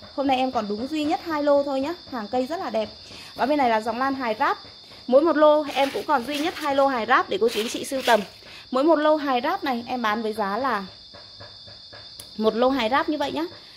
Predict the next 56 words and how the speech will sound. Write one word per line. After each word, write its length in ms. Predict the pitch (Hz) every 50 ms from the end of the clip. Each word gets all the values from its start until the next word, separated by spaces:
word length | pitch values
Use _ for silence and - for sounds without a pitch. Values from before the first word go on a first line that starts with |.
| - -
em 180 | - 277 277
xin 120 | 285 302 277
phép 120 | 330 339
được 200 | 311 277 247 -
bán 240 | 196 202 202 208 214
với 140 | 208 202 202
giá 200 | 220 208 196 202
là 180 | 254 262 240
một, 320 | 214 214 220 220 214 208 208 - - -
à, 160 | - 202 196
năm 240 | 208 262 285 294 285
mươi 100 | 294 285
nghìn 220 | 269 269 233 220
cho 120 | 214 277 269
một 120 | 247 233
lô 120 | 240 240
hài 240 | 254 247 240 208 202 -
ráp. 180 | 226 269 359 349 - - - - - - - -
Sang 220 | - - 349 330 320
bên 80 | 320
này 140 | 294 254 240
đây 220 | 247 285 285 285 285 -
sẽ 80 | 285
là 160 | 277 311 294 254
dòng 200 | 240 240 220 240
lan 180 | 262 262 269
hài 240 | 254 254 247 226 208
Trần 280 | 208 - 254 233 220 220
Liên 240 | 254 294 294 294 285 - - - -
đây 100 | 247 247
ạ. 100 | 233 - - - - - - - -
Một 160 | 254 262 254 - - -
phần 180 | - 277 269 262
hài 240 | 262 269 269 254
Trần 220 | 247 - 269 262 277
Liên 200 | 302 311 311 294
vậy 180 | 311 294 - - 233
rất 100 | 330 370
là 100 | 440 349
nhiều 300 | 269 247 247 240 233 233
luôn. 240 | 254 277 285 294 285 285 - -
Nó 200 | 240 220 214 233
là 120 | 285 302
một 200 | 277 247 226 208 - -
cái 100 | - 190 - -
trong 160 | 277 277 277
những 160 | 262 277 285
dòng 200 | 285 - 262 226
lan 180 | 269 262 262 233
đặc 120 | 247 240 - -
hữu, 240 | - 247 220 - 359 - -
phân 160 | 320 294 269
bố 160 | 233 214 220
rất 140 | 240 302 370
là 120 | 427 320
hẹp, 320 | 240 226 226 220 202 202